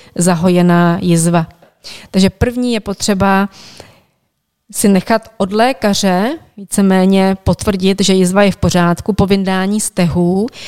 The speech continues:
A co je velmi důležité, eh, ta práce po tom císařském řezi,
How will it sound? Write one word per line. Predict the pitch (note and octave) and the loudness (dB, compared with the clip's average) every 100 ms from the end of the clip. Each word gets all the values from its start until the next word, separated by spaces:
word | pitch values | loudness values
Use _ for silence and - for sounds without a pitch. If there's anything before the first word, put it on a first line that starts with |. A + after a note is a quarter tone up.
| - - _ | -18 -20 _
A | - | -4
co | - A3 | -2 -2
je | |
velmi | G#3 A3+ A3 | 0 0 0
důležité, | G3+ A3+ A#3 G#3+ G3 F#3 F#3+ - - - - | -2 -2 -2 0 2 2 0 -4 -20 -12 -4
eh, | G3+ | -2
ta | F#3+ | 0
práce | - G3+ G#3+ C#4 - G#3 | -2 -2 -2 -6 -6 -6
po | G3 | -6
tom | G3 F#3 | -4 -4
císařském | G3 F#3 - G#3+ G#3 | -2 -4 0 2 2
řezi, | F#3+ F3+ G3 | 2 2 0